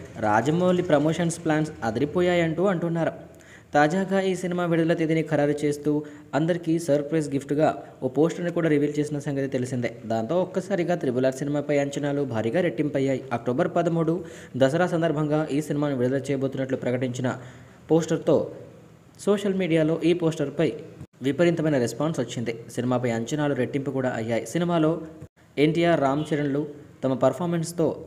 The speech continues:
అదరగొట్టారని తెలుస్తోంది. ఇదిలా ఉంటే త్రిబుల్ ఆర్ డైరీస్ అంటూ నిన్న ఈ సినిమాకు సంబంధించి ఓ చిన్న షూటింగ్లో సాగే ఓ వీడియో గేమ్స్ని విడుదల చేస్తూ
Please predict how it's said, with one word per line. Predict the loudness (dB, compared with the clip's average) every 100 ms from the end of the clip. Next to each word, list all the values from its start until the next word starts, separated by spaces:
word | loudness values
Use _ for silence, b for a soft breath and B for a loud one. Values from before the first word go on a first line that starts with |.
| -6
అదరగొట్టారని | -2 0 0 0 -2 -2
తెలుస్తోంది. | -4 -6 -6 -8 -8 -12 -8
ఇదిలా | 0 0
ఉంటే | 0 -2 -2 -4 -12 -18 -20 _ _ 0
త్రిబుల్ | 2 4
ఆర్ | 4
డైరీస్ | 4 4 2 0
అంటూ | 0 0 0
నిన్న | 0 2 0 -4 B B
ఈ | -2 0
సినిమాకు | 0 -2 -2
సంబంధించి | -2 0 0 0 -2
ఓ | -2 -2
చిన్న | 0 0 -2 -6 -8
షూటింగ్లో | -2 0 2 2 2 0 -14 -18 -20 -20 _ -20 -4
సాగే | 2 4 4
ఓ | 2 4
వీడియో | 4 4
గేమ్స్ని | 4 2 0 2
విడుదల | 2 4 2
చేస్తూ | 2 -2 0